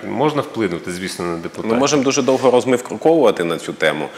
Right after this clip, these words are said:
Speaker 2: але поки ми будемо розмірковувати, там гинутимуть люди. Розумієте, в мене між справою, між думкою і ділом дуже коротка відстань.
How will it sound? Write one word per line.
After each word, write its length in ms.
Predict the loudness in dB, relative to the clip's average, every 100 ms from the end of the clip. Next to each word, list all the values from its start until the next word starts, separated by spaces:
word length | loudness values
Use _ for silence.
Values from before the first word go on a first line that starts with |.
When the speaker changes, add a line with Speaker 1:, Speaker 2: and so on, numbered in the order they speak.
| -4
Speaker 2:
але 200 | 2 4
поки 220 | 4 0 2
ми 120 | 4
будемо 300 | 4 4 2
розмірковувати, 600 | 2 0 2 4 4 2
там 180 | -2 0
гинутимуть 580 | 2 2 0 -2 -4
люди. 200 | -6 -6 -2
Розумієте, 400 | 0 2 2 2
в 60 |
мене 220 | 4 4
між 140 | 4 2
справою, 720 | -2 -10 -2 6 6 6 4 2
між 180 | 0
думкою 360 | 2 2 4 0
і 20 |
ділом 260 | 2 2 2
дуже 180 | 0 0
коротка 360 | 0 0 0
відстань. 340 | -4 -4 -8